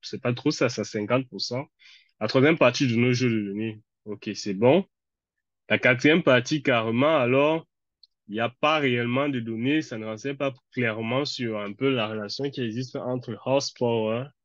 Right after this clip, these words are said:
et, et le price. Donc, euh, ça, c'est une façon aussi de, de pouvoir utiliser. Après, on peut demander à R cross là, de faire donc quoi ? La moyenne. Donc,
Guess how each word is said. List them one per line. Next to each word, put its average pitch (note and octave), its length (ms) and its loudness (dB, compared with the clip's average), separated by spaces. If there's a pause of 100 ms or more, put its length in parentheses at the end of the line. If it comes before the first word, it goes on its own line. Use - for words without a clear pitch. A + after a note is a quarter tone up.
et, A2 340 -4 (1080)
et A#2+ 640 4
le A#2 220 0
price. C3+ 640 0 (680)
Donc, A2 300 -4 (140)
euh, A2+ 400 -2 (680)
ça, C3+ 200 2
c'est C#3 140 2
une C#3+ 80 4
façon C#3+ 360 0
aussi C#3 280 0
de, A#2 480 -2 (300)
de A#2 100 -12
pouvoir A#2 380 -2
utiliser. B2+ 720 0
Après, F3 480 0
on E3 180 0
peut E3 180 0
demander C3 440 -2
à B2 280 -4
R D3 300 -2
cross C#3 380 -8
là, B2 280 -4 (440)
de A2+ 180 -6
faire C#3 400 0
donc A2+ 280 -4
quoi ? C#3 360 -2 (380)
La F#2+ 160 -14
moyenne. C#3+ 500 0 (1800)
Donc, G#2+ 220 -4